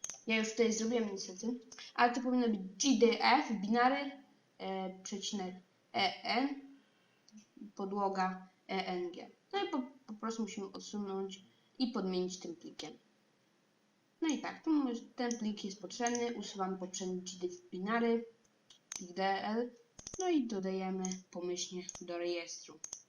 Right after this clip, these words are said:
Teraz powinna gra nam być spolszczona.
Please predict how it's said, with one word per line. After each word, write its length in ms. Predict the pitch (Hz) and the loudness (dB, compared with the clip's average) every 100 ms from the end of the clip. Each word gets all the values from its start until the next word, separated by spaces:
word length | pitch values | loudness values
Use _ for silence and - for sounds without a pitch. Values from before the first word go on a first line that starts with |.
| - - - - _ _ | -16 -12 -12 -16 _ _
Teraz 180 | 320 302 | 0 0
powinna 380 | 254 226 226 196 | 0 2 2 0
gra 500 | 185 175 175 175 - _ | -6 -6 -4 -4 -8 _
nam 340 | 180 190 202 190 | -2 0 2 0
być 440 | 180 170 - - | -2 -2 -4 -4
spolszczona. 760 | - - 185 185 - 156 151 | -6 -2 -2 0 -2 -4 -6